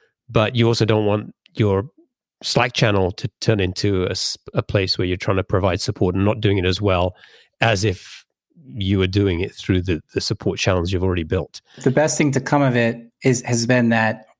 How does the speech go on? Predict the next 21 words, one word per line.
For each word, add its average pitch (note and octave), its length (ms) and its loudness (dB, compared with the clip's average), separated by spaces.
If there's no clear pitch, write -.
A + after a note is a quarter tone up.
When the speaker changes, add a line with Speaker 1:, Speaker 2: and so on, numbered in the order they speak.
Speaker 2:
our A#2+ 140 0
customer C#3 460 2
base A2 340 2
is G#2+ 160 -2
now A2 260 4
supporting A#2 520 2
our G2 120 0
customer - 440 -2
base. - 400 -4
And B2 80 4
I A#2+ 40 4
think C#3+ 240 2
you D3+ 80 4
need C#3 220 4
a C#3 60 2
couple D3 280 2
hundred C#3 340 2
people C3 360 0
before A#2+ 320 -2
you A#2 120 -2
can, A2+ 300 -2